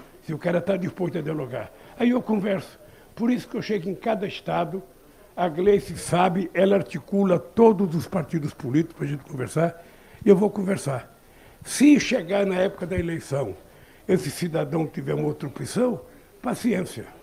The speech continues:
Mas não foi por falta de conversa, não foi por falta de diálogo.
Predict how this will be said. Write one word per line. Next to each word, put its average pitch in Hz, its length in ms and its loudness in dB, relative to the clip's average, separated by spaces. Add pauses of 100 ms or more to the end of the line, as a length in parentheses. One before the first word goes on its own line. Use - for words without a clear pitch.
(440)
Mas 170 120 0
não 190 100 4
foi 175 180 -2
por 208 160 -8
falta 147 400 -8
de 180 100 -8
conversa, 139 560 -8
não 165 120 -4
foi - 180 -12
por 123 80 -16
falta 139 260 -12
de 135 140 -12
diálogo. 113 580 -14